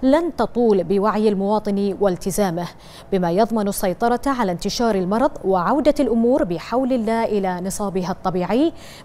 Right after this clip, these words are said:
بالتكاتف والتعاون وتعزيز الوعي الفردي والمجتمعي. وشدد سموه على أن مملكة البحرين مستمرة في تبني المبادرات للم شمل العائلات والتواصل المجتمعي وتعزيز الإجراءات البديلة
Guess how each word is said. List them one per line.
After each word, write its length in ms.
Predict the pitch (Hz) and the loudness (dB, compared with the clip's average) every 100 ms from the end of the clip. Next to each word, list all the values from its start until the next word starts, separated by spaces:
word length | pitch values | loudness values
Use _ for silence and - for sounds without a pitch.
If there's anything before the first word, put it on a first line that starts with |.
| 175 | -10
بالتكاتف 720 | - 180 - 240 226 202 196 | -6 -6 0 0 0 -2 -4
والتعاون 920 | 170 240 - 247 214 247 208 190 160 - - - | 0 0 0 -2 0 0 2 0 -2 -10 -12 -6
وتعزيز 480 | 175 160 175 226 202 | -4 -2 0 2 2
الوعي 340 | 196 196 202 | 2 2 2
الفردي 460 | 196 208 156 240 311 | 0 -2 0 2 4
والمجتمعي. 680 | 311 269 - 240 208 180 - - - - - - | 2 2 0 0 0 -4 -8 -18 -20 -20 -20 -16
وشدد 420 | - - 190 220 233 | -10 -4 0 2 4
سموه 500 | 262 269 285 233 180 | 4 4 4 4 2
على 280 | 185 - | 2 2
أن 260 | 247 214 185 | 2 0 0
مملكة 340 | 220 233 240 | 0 0 0
البحرين 640 | 220 190 - 240 240 196 190 | 0 0 -4 0 0 0 -2
مستمرة 720 | 220 - 214 254 240 226 196 | -4 -2 -2 0 0 -2 -2
في 120 | 208 | -4
تبني 400 | 196 202 220 247 | -2 0 2 4
المبادرات 800 | 226 214 202 196 208 220 285 - | 4 4 2 2 2 2 2 0
للم 520 | 208 185 208 269 277 269 | -2 0 2 0 0 0
شمل 340 | 277 254 254 | 0 2 2
العائلات 580 | 233 214 220 208 202 160 - - - - | 2 2 0 0 0 -2 -12 -20 -18 -6
والتواصل 600 | 175 - 165 220 - 196 | -6 -2 0 2 2 -2
المجتمعي 680 | 190 220 - 196 185 226 302 | 0 0 0 -2 0 0 2
وتعزيز 640 | 196 185 175 170 254 214 | 2 0 -4 0 0 2
الإجراءات 520 | 220 202 202 196 226 | 0 0 0 0 2
البديلة 500 | 226 202 202 226 175 | 2 2 0 0 -2